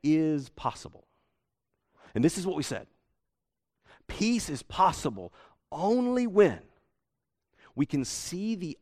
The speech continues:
other person not as an object or an obstacle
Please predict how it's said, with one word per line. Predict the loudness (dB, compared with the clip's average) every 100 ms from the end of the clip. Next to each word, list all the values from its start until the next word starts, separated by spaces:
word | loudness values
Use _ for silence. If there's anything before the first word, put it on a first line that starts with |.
| -2
other | 0 2 0 -2
person | -6 -10 -4 -4 -4 -10 -10 -14 -20 _ _ _ _ _
not | -10 -2 0 2 0 -4 -12 -16 -18 _ _ _ _ _ _ _
as | -4 -2
an | -4 -8 -6
object | -4 -4 -2 -2 -2 _ -20 _ _ _ _
or | -6 -6
an | -6 -10 _ -12
obstacle | -10 -10 -10 -12 -12 -14 -14